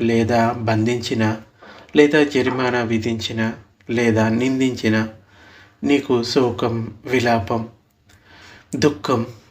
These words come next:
అసంతోషం, ఉపాయాసం కలగవా?" అని భగవానుడు అడుగుతాడు. బంతే, ఆ చిరవాసి కుమారుణ్ణి బంధించిన లేదా జరిమానా విధించిన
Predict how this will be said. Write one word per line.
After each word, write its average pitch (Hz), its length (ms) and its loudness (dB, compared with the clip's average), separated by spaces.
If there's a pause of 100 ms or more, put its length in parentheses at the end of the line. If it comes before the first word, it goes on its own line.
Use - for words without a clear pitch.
(720)
అసంతోషం, 135 880 -2
ఉపాయాసం 127 720 -2
కలగవా?" 113 760 0 (1500)
అని 127 160 0
భగవానుడు 113 640 0
అడుగుతాడు. 110 520 -2 (720)
బంతే, 113 540 -2 (560)
ఆ 127 40 -2
చిరవాసి 143 720 0
కుమారుణ్ణి 127 720 -2 (680)
బంధించిన 117 800 -2 (280)
లేదా 113 360 2
జరిమానా 120 600 -2
విధించిన 110 640 -4